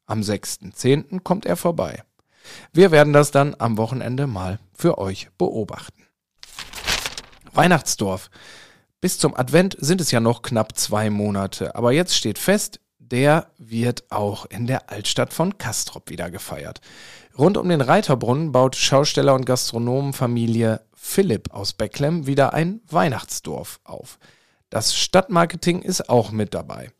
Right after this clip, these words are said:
Es gibt über mehrere Wochen Bühnenprogramm, also Comedy oder Musik. Der Eintritt ist frei und übrigens Seven Cent ist natürlich auch mit von der Partie.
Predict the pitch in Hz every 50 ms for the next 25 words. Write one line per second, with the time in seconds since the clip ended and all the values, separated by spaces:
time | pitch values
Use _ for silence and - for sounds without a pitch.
0 | _ _ _ _ _ _ _ _ _ _ - - - - 190 - 151 160 156 156
1 | 151 160 180 202 196 190 170 139 127 123 117 139 165 165 - 190 185 180 - -
2 | - 127 135 156 180 202 202 190 - - 165 151 147 143 147 151 160 165 175 175
3 | _ _ _ _ _ _ _ - - 113 104 98 87 87 _ _ _ - 143 143
4 | 160 151 131 131 139 135 - - _ _ _ - 110 101 98 95 95 95 101 123
5 | 139 151 151 - - _ _ _ _ _ _ _ _ _ _ _ _ _ _ -
6 | - - - - 156 175 - - - 151 - - - - - - - - 131 151
7 | 185 208 220 226 226 _ _ _ _ _ - 147 143 135 127 113 - - - -
8 | 147 151 139 139 131 123 120 - - - - - 143 131 110 110 113 107 - -
9 | - 190 214 233 240 233 - - - 156 - - 160 156 - - 170 165 180 202
10 | - - - _ - - 127 110 - - - 95 90 - - - 98 90 82 73
11 | - - 98 90 - - - 82 -